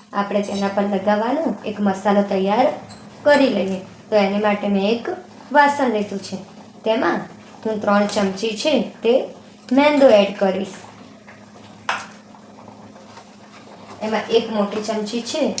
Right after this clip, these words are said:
તે કોર્નફ્લો એડ કરીશ. જો તમારી પાસે કોર્નફ્લો ન હોય, તો તમે ચોખાનો લોટ લઈ શકો છો. તો હવે આપણે એમાં થોડું કાશ્મીરી લાલ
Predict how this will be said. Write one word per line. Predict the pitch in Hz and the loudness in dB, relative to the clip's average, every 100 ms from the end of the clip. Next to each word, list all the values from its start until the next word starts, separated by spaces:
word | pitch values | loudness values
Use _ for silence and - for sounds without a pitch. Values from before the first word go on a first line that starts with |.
| - | -8
તે | 220 233 - - - - - - - | 0 2 0 -4 -16 -18 -20 -10 0
કોર્નફ્લો | 302 294 - 277 233 196 | 2 2 -2 2 4 4
એડ | 190 | 0
કરીશ. | - 202 196 - - - - - - - - - | 0 0 0 -6 -16 -20 -20 -20 -20 -20 -20 -6
જો | 233 | -4
તમારી | 214 208 208 208 208 | -2 -2 -2 -2 -2
પાસે | 202 - - | -2 -6 -6
કોર્નફ્લો | 202 190 - 208 | -4 -4 -4 -2
ન | 214 233 339 | -2 -2 0
હોય, | 320 214 - - - - - | 2 0 -6 -16 -18 -20 -4
તો | 233 | -4
તમે | 220 208 208 | 0 -2 -2
ચોખાનો | 226 208 208 214 196 190 | -4 -6 -4 -4 -2 -2
લોટ | 202 247 - - - - - - | -2 -2 -4 -8 -12 -20 -20 -4
લઈ | 294 311 285 | 4 4 4
શકો | - 202 208 196 | 2 0 2 -2
છો. | - 202 190 - - - - - - - - - - - | -2 -8 -8 -14 -20 -20 -20 -20 -20 -20 -20 -20 -20 -12
તો | 214 | -6
હવે | 196 202 285 208 - - - - - | -2 0 -2 -4 -8 -20 -20 -20 -10
આપણે | 196 202 214 214 | -8 -6 -4 -4
એમાં | 247 320 202 - - | -4 -4 -6 -12 -8
થોડું | 220 208 | -4 -4
કાશ્મીરી | 202 190 - 190 190 202 190 | -4 -8 -8 -6 -4 -2 -2
લાલ | 196 | -2